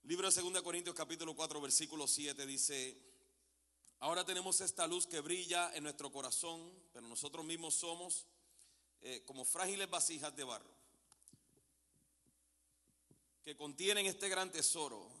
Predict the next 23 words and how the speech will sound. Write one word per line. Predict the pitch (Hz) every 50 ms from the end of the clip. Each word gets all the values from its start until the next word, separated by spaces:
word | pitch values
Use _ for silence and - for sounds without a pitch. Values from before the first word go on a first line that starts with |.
| - - _ _ _ _ -
Esto | 120 120 - 170 175
deja | 175 180 180 180
bien | 175 180 170 156
claro | - - - 185 180 165 139 143 151 151 - - - - _ _ _ - - _ _ _ _ _ _ -
que | - 151
nuestro | 156 156 - 170 160
gran | 160 180 202 226 -
poder | 220 226 202 214 226 220 220
proviene | 208 190 175 170 185 202 202 208 208 202 175 - -
de | 160 170 170
Dios, | 151 165 180 185 196 196 214 202 - - - - - - _ _ _ _ _ -
no | 139 160 170
de | 170 180 175
nosotros | 175 165 160 175 160 170 165
mismos". | 160 160 151 139 131 123
Diga | 135 156 180 185
conmigo, | 180 185 180 185 180 185 175 165 131 - - - - - -
"Nuestro | 147 160 156 - 165 156 151
gran | 170 196 214 214
poder | 226 240 202 175 160 156 160 170 160 - - - - _ _ _ _ _ _ _ _ _ _ _ _ - - - - - _ _ _ _ _ _ _ _
proviene | - 160 165 160 165 185 202 202 202 202
de | 196 185 175
Dios | 175 180 175 156 147 151 - - -